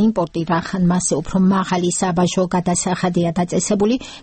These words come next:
განდევნა საბაჟო კავშირის წევრი ქვეყნებიდან იმპორტირებულმა უფრო იაფმა,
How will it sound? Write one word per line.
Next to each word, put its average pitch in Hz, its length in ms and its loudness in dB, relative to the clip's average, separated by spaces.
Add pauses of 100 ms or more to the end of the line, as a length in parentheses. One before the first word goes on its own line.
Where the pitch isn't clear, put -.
განდევნა 226 560 2
საბაჟო 233 560 0
კავშირის 185 480 -2
წევრი 185 240 0
ქვეყნებიდან 196 720 0 (100)
იმპორტირებულმა 185 800 0
უფრო - 240 -2
იაფმა, 196 460 2